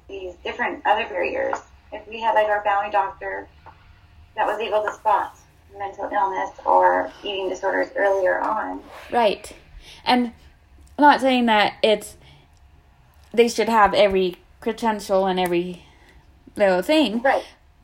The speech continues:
Speaker 2: But they should have, I feel, some knowledge.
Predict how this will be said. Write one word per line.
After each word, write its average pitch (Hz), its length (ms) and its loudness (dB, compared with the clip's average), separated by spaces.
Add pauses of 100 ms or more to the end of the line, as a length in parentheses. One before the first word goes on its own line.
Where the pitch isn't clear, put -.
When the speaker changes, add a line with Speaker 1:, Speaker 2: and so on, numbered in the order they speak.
(120)
Speaker 2:
But 226 500 4 (2250)
they 254 180 4
should 240 240 2
have, 208 540 2 (140)
I 220 160 2
feel, 202 640 -2 (1200)
some 208 720 -2 (180)
knowledge. 196 760 -4